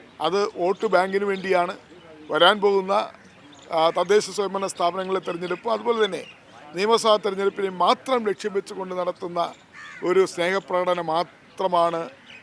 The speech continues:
ഇപ്പോൾ ബി ജെ പിയും അതോടൊപ്പം തന്നെ ബി ജെ പിയുടെ നേതാക്കൾ നടത്തിക്കൊണ്ടിരിക്കുന്നത്. അതേസമയം സംഘപരിവാർ ഉത്തരേന്ത്യയിൽ ആകമാനം, മധ്യപ്രദേശിൽ, ഛത്തീസ്ഗഡിൽ,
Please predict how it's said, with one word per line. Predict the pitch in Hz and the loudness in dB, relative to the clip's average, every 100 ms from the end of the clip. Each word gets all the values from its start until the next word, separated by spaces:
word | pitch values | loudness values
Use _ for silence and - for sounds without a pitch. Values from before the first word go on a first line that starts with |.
| 151 | -10
ഇപ്പോൾ | 160 190 185 160 | -4 0 0 -2
ബി | 156 170 | -6 0
ജെ | 190 - | 0 0
പിയും | 190 226 - - - - - 147 | -6 -6 -10 -20 -20 -20 -6 0
അതോടൊപ്പം | 190 196 175 | 2 2 2
തന്നെ | 175 175 165 | 0 0 -2
ബി | 185 | 0
ജെ | 180 | 0
പിയുടെ | 180 170 160 | 0 -4 -2
നേതാക്കൾ | 170 175 180 160 | -4 -4 -6 -4
നടത്തിക്കൊണ്ടിരിക്കുന്നത്. | 156 156 180 170 175 180 190 214 | -6 -6 -8 -6 -6 -4 -4 2
അതേസമയം | 254 - 220 165 - - - - - - | 2 2 -10 -10 -14 -20 -20 -20 -10 0
സംഘപരിവാർ | 196 254 269 240 202 170 120 - - - - - - - - - | 2 6 8 8 8 2 -2 -10 -20 -20 -20 -20 -20 -20 -18 -14
ഉത്തരേന്ത്യയിൽ | 165 233 240 247 233 202 | 4 6 6 4 8 8
ആകമാനം, | 254 233 156 113 - - - 147 | 8 4 2 -2 -18 -20 -12 -10
മധ്യപ്രദേശിൽ, | 156 185 185 202 190 247 - - | -2 0 4 2 2 -8 -10 -6
ഛത്തീസ്ഗഡിൽ, | 156 - 208 - 214 208 | -6 -4 -10 -4 -2 -2